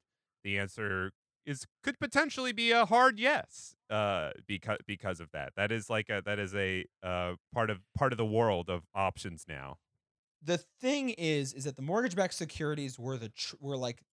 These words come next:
Speaker 2: the flicker, the match in the powder keg that was an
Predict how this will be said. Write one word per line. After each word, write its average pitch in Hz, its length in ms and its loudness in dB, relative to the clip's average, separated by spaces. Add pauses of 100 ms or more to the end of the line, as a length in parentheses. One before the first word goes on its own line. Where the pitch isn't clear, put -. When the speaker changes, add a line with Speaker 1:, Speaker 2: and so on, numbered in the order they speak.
(120)
Speaker 2:
the 113 540 0 (800)
flicker, 180 680 2 (320)
the 131 120 -4
match 143 640 2 (260)
in 135 80 -8
the 131 60 -4
powder 170 340 4
keg 190 520 2 (480)
that 156 200 4
was 139 720 4 (280)
an 139 120 -2